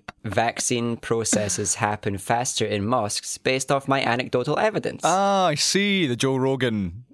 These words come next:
Speaker 2: uh, style of providing evidence.
Speaker 1: <laughs>
Speaker 2: Well, this thing happened to someone I
Speaker 1: It's
Speaker 2: know.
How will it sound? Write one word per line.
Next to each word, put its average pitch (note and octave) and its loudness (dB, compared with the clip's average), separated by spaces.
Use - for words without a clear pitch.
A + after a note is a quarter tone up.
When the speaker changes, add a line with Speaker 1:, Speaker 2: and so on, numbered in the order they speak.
Speaker 2:
uh, A#2 2
style A#2+ 2
of A#2 0
providing B2 2
evidence. A2+ 0
Speaker 1:
<laughs> - -20
Speaker 2:
Well, C#3 4
this A3 4
thing D#3 4
happened D#3 2
to C#3+ 2
someone D3+ 4
I F3 6
Speaker 1:
It's D#3 4
Speaker 2:
know. A#2+ 2